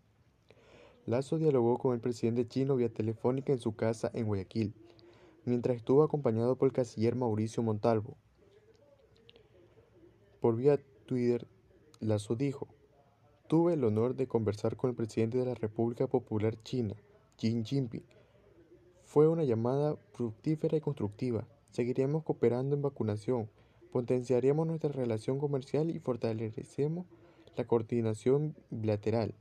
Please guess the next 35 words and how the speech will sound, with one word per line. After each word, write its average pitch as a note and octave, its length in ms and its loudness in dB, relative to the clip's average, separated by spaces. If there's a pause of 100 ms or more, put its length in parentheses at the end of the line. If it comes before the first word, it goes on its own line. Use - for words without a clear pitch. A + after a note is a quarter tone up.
(300)
dijo A2 260 -2
Lasso B2 540 0
en A2+ 100 -4
su G#2+ 160 -6
cuenta. G#2 440 -10 (1600)
A B2 80 0
través B2+ 320 6
de D#3 60 4
un E3 100 0
comunicado C#3+ 640 2
emi-, A#2+ 220 0 (320)
emitido A2+ 600 0
por C3+ 180 -4
la B2 80 0
presidencia, B2+ 720 -4 (840)
el B2+ 100 -2
primer B2 320 -2
mandatario C3+ 560 0
dijo: A#2+ 360 -6
"Comencé A#2 420 -2
la D#3+ 80 0
llamada C3+ 360 -2
agradeciéndole C3+ 680 -2
en A2 140 -4
nombre A#2+ 240 -2
del B2+ 160 -2
gobierno A#2+ 340 0
ecuatoriano B2+ 560 0
y A#2+ 80 2
el G2 60 0
mío G#2 200 -2
propio A#2 360 0 (560)
por A#2+ 120 8
el B2 100 4
importantísimo C3 800 -4